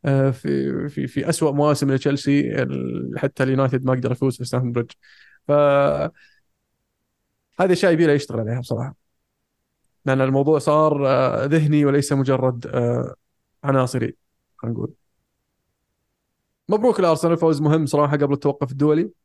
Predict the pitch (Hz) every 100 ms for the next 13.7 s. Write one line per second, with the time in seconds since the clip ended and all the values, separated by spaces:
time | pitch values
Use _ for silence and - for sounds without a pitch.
0 | _ _ 143 135 135 135 135 135 147 143
1 | 139 139 139 139 - 131 131 131 131 131
2 | 127 131 131 131 123 127 131 139 147 143
3 | 131 131 147 160 _ _ _ _ 127 123
4 | 117 - - - 139 139 131 135 123 123
5 | 127 123 - 151 147 156 - _ _ _
6 | _ _ - 135 123 120 - - - 143
7 | 151 147 135 135 131 131 131 127 135 127
8 | 131 135 135 143 - _ _ _ - 123
9 | 120 123 127 127 - 135 131 123 123 120
10 | 127 135 131 120 135 143 139 143 139 _
11 | - - - 127 127 131 127 123 123 123
12 | - 123 120 127 123 - 127 127 120 -
13 | 113 - 135 127 120 131 120